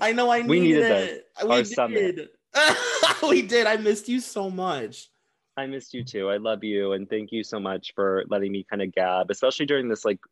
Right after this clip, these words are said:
Speaker 2: really particularly crazy week of Housewives. Thanks for letting me, like, literally <laughs> rant about the state of the show, and I just, I'm, I'm excited we got to talk.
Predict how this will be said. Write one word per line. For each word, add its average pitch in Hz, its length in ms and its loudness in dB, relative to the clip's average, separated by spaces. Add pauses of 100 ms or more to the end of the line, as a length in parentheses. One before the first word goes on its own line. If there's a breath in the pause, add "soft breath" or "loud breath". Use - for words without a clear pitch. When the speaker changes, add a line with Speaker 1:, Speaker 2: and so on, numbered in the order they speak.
(500)
Speaker 2:
really 110 560 0 (160)
particularly 104 580 0
crazy 98 320 -2
week 92 160 -4
of 92 60 -4
Housewives. 90 340 -2
Thanks 104 200 -2
for 123 100 -2
letting 110 180 0
me, 107 140 0
like, 98 180 0
literally 98 340 0
<laughs> 92 260 -2
rant 135 360 0
about 107 400 0 (440 loud breath)
the 135 80 -8
state 113 240 -6
of 110 80 -4
the 110 60 -6
show, 95 640 -2 (120)
and 95 420 -6 (720)
I 110 80 -8
just, 101 320 -12
I'm, 104 140 -8 (120)
I'm 110 100 -6
excited 101 260 -4
we 98 80 -4
got 92 140 -8
to - 60 -20
talk. 85 260 -12